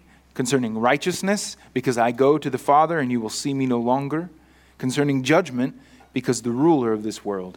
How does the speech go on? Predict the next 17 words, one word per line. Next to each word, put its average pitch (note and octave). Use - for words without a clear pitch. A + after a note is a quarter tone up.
is G2
judged. -
I B2
still G#3
have G3+
many G#3
things A3
to G#3+
say B3
to E3+
you, C#3+
but D3
you C#3+
cannot F3
bear F3
them B2+
now. F#2+